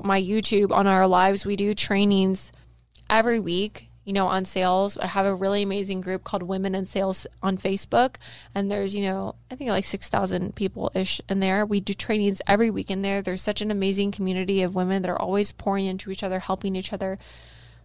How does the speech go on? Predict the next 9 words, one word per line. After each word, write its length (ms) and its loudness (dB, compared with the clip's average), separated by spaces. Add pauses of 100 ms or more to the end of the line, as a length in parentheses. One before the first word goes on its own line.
(140)
Like, 320 -2 (140)
if 120 -8
you 120 0
need 160 2
the 80 2
skills, 680 4 (1300)
search 420 2
for 140 2
them. 300 -4